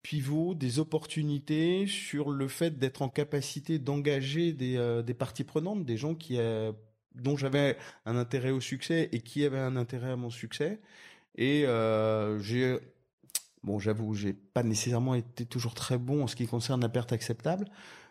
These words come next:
euh, <laughs> souvent un peu dé-, dépassé, euh, certaines limites, mais en tout cas, le, le, l-,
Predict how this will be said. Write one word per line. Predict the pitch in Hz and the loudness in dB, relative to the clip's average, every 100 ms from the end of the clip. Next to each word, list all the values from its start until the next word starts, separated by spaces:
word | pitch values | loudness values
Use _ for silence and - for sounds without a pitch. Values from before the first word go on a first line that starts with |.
| - | -4
euh, | 123 117 113 110 110 107 104 98 95 | 0 2 2 2 2 0 0 -2 -2
<laughs> | |
souvent | 90 - - 127 - 147 | -2 -2 -2 -2 0 0
un | 120 | 0
peu | 117 135 | -2 -4
dé-, | 123 117 110 | 0 0 0
dépassé, | 120 120 117 139 135 | -2 -2 -2 0 0
euh, | 117 | 0
certaines | 110 117 - 117 | 0 -4 -2 2
limites, | 139 185 180 - - - - | 2 2 -2 -12 -16 -18 -10
mais | 120 143 143 143 - _ _ _ _ - | 0 4 4 0 -12 _ _ _ _ -2
en | 120 | -2
tout | 147 | 0
cas, | 131 185 | 2 4
le, | 160 127 123 | 4 4 4
le, | 120 117 113 107 107 104 101 95 - | 4 6 4 4 2 0 -4 -8 -6
l-, | 110 117 | -2 -2